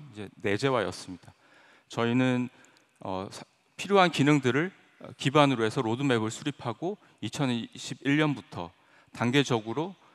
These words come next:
어, 소프트웨어를 내재화해서, 어, 개발하고 있습니다. 아마, 어, 여기 계신 분들 중에 많이 소프트웨어 개발자들이 있으실 텐데 아마 저희들은 뭘 하고 있는 건지에 대해서 아마 궁금하실 것 같습니다.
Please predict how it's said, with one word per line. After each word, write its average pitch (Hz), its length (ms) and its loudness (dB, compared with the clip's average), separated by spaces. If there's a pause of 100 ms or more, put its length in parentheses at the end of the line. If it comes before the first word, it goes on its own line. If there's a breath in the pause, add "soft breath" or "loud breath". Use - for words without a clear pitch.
(120)
어, 95 340 -4
소프트웨어를 147 640 0
내재화해서, 110 920 0 (160)
어, 95 300 -12
개발하고 117 520 -4
있습니다. - 480 -14 (540 loud breath)
아마, 127 400 4 (680 soft breath)
어, 101 280 -2
여기 135 160 -2
계신 147 260 -2
분들 139 240 -2
중에 123 320 0
많이 110 260 0
소프트웨어 160 360 -2
개발자들이 127 560 0
있으실 - 360 -10
텐데 104 480 -6 (380 soft breath)
아마 110 240 -4
저희들은 120 540 0
뭘 139 320 6
하고 185 220 4
있는 117 260 0
건지에 107 380 -2
대해서 98 440 -2
아마 98 240 -6
궁금하실 127 560 -2
것 - 120 -10
같습니다. 92 480 -10